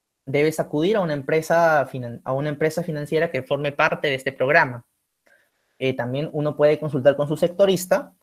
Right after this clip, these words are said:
eh, preguntar si ya se han suscrito al convenio respectivo del programa Reactiva Perú y tienes una comunicación más fácil para poder,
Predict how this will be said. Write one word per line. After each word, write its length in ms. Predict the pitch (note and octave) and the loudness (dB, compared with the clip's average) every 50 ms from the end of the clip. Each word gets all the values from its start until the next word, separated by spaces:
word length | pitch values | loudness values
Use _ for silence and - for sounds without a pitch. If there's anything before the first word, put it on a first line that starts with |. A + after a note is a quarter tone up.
| _ _ _ _ _ _ _ _ | _ _ _ _ _ _ _ _
eh, 200 | - C3 C3 B2 B2 | -2 0 0 0 0
preguntar 360 | B2 A#2+ B2 B2+ - C#3+ D3 | -2 -4 -4 2 2 2 2
si 140 | - D3+ C#3 | 2 0 0
ya 120 | C3+ C#3 | 0 0
se 80 | - D#3 | 0 -4
han 80 | C#3 | -8
suscrito 400 | - - B2 - - D#3+ D3+ - | -8 -10 -12 -4 -4 -2 0 0
al 100 | D#3 C#3+ | 0 0
convenio 500 | C#3 C3+ C3 C#3 C#3+ D#3 D#3 D#3 D3 C#3 | 0 0 -2 0 0 0 0 2 0 0
respectivo 600 | C3+ C3 B2+ - C#3 B2+ - F3+ E3 D3+ C#3 C#3 | 0 -2 -4 -6 -8 -6 -2 -2 0 0 2 0
del 120 | B2+ A#2 A#2 | 0 -2 -4
programa 280 | - A2+ A#2 B2+ B2+ | -4 -4 -2 -2 0
Reactiva 320 | B2+ C3 C3 - D3 D3 D3 | -2 -2 -2 0 0 0 0
Perú 380 | - F#3 F#3+ A#3 C#4 - _ _ _ _ _ _ _ _ _ _ _ _ _ _ _ _ _ | 2 2 2 2 0 -2 _ _ _ _ _ _ _ _ _ _ _ _ _ _ _ _ _
y 140 | F3+ F3+ F3+ | -8 -6 -6
tienes 220 | F3+ D3 D3 C#3 | -4 -4 -4 -4
una 220 | D#3+ D3 D#3 D#3+ | -4 -4 -6 -4
comunicación 500 | - E3 D#3+ D3+ D3 C3 B2+ B2 C#3+ C#3 | -4 -4 -4 -4 -4 -4 -6 -6 -6 -6
más 180 | C3+ C3 C3 C3 | -6 -6 -8 -2
fácil 320 | - C#3+ C#3 - - B2+ | -2 -2 -2 0 -4 -4
para 220 | B2+ B2 A#2+ A#2+ - | -2 -2 -2 -2 -2
poder, 380 | - A#2+ B2 B2+ C3 C3 - | -2 0 0 0 0 -2 -6